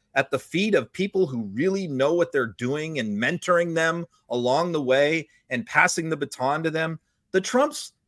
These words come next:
are so arrogant that they think that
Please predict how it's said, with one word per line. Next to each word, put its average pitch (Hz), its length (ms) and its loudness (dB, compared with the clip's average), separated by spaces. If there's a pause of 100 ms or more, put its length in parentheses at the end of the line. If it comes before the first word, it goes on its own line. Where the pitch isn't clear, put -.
(480)
are 156 100 6
so 240 280 4
arrogant 180 680 4
that 123 160 -4
they 170 140 0
think 202 320 -2
that 147 300 2